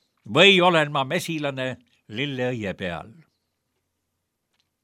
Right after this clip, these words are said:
Ei oleks asjakohane nende sõnadega meie tänane saade lõpetada pika-pika vaikusega, kuni me hakkame kuulama kõrvades mesilase suminat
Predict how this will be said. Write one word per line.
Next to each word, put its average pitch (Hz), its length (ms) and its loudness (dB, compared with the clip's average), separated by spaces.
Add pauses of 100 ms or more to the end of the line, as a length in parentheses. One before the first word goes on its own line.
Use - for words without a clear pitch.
(260)
Ei 165 60 0
oleks 160 260 -2
asjakohane 151 680 2
nende 151 320 -4
sõnadega 147 560 -4
meie 127 240 -4
tänane 135 420 -4
saade 160 460 -2
lõpetada 139 760 -6 (600)
pika-pika 165 760 0
vaikusega, 127 800 -4 (720)
kuni 151 240 -6
me 135 140 0
hakkame 123 460 -2
kuulama 135 520 -4
kõrvades 123 580 -6
mesilase 135 520 -4
suminat 135 800 -8